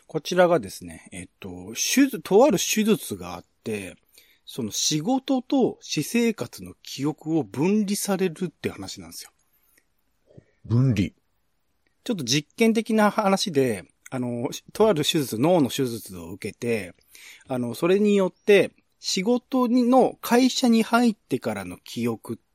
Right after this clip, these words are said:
Speaker 1: っていうものと、会社を出てからの記憶ってものが全く別になるっていうか、全く、まあ、ある種別の人格ではないんだけど、記憶が違うから、
Speaker 2: うん。
Speaker 1: もう違う生活を営むみたいな感じ。私生活と仕事生活っていうのが、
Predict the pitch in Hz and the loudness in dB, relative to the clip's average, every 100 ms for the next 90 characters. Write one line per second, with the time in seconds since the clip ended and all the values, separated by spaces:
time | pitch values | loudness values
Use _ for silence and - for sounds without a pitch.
0 | _ 123 110 113 110 110 110 110 110 110 | _ -4 -2 -4 -4 -4 -4 -4 -6 -8
1 | - - 127 107 - - - - 190 226 | -8 -2 0 -2 -6 -16 -20 -2 2 4
2 | 226 247 226 226 196 135 170 220 226 139 | 4 4 6 6 4 4 4 4 2 0
3 | 120 90 92 - 123 110 113 - 120 113 | -4 -8 -14 -10 -8 -8 -10 -8 -6 -6
4 | 98 98 131 147 - 220 202 147 170 214 | -8 -8 -4 -4 -4 -4 -2 -2 -2 2
5 | 208 202 143 - 101 - - _ - _ | 2 2 0 -4 -12 -14 -16 _ -20 _
6 | 147 147 160 - 226 180 - 208 165 - | -4 -2 -2 0 0 -2 -2 0 0 2
7 | 202 185 120 120 135 - 220 196 143 139 | 0 0 -2 -2 -4 -2 -2 -2 -2 2
8 | 294 - 311 320 185 117 101 98 - 190 | 2 2 0 2 2 0 -6 -10 2 2
9 | 208 214 - 208 208 - 101 95 - - | 4 0 2 2 2 0 -6 -10 -10 -2
10 | 120 87 - - - 233 240 - 208 196 | 0 0 -2 0 4 4 4 6 6 6
11 | - 190 180 151 165 151 87 78 76 - | 2 2 2 2 0 0 -4 -12 -20 -20
12 | - _ - - 180 247 247 160 - - | -20 _ -8 -4 -2 0 0 -2 -6 -6
13 | 151 - 127 156 - 170 - - - 104 | -4 -2 -4 -6 -4 -4 -4 -10 -12 -12
14 | 104 127 113 | -4 -4 -4